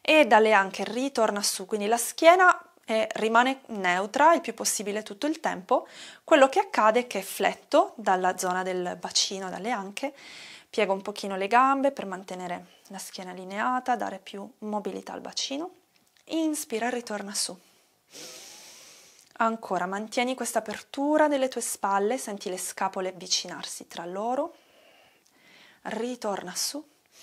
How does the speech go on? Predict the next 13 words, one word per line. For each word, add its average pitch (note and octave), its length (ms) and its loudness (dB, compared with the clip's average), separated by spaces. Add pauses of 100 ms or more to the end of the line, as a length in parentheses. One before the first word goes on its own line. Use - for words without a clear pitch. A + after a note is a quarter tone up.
(600)
Ancora A#3+ 460 2
tre C4 240 -2
volte A#3+ 520 -4 (480)
e G3 520 -6
vai. F#3+ 500 -6 (920)
Appoggia F#3 480 -2
il F#3+ 60 -2
ring F#3+ 280 -8
sui F#3+ 180 -8
tuoi F3+ 180 -10
pollici. B3+ 800 -2 (960)
Torna. G3 480 -8 (1040)
Facciamo G3 640 0